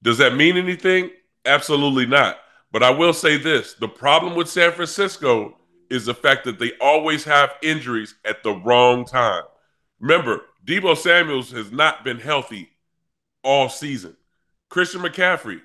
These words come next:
has not been healthy all season. Trent Williams has not been healthy all season. And this is just not this year. This has been the last couple years. So we don't know what may end up happening to them going forward.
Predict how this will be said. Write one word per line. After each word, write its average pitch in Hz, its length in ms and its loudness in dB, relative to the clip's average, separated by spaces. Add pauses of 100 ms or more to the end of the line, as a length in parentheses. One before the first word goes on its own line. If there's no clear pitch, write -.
has 113 220 -6
not 139 320 -2
been 143 180 -8
healthy 139 420 -2 (240)
all 120 240 -4
season. 120 440 -8 (480)
Trent 170 300 0
Williams 160 480 0 (140)
has 104 260 -12
not 131 300 0
been 156 180 -4
healthy 165 480 -2 (320)
all 135 300 4
season. 139 420 -8
And 123 160 -4
this 180 200 -2
is 151 120 -14
just 156 180 -8
not 175 280 2
this 175 260 -2
year. 165 220 0
This 151 200 -10
has 143 100 -16
been 147 180 -4
the 139 100 -2
last 147 380 2
couple 165 280 -4
years. 101 320 -8 (380)
So - 180 0
we 156 200 0
don't 208 180 2
know 180 140 2
what 160 260 0
may 165 220 0
end 160 320 -6
up 147 160 -2
happening 156 500 -2
to 143 140 -12
them 151 460 0 (320)
going 143 360 -2
forward. 170 480 0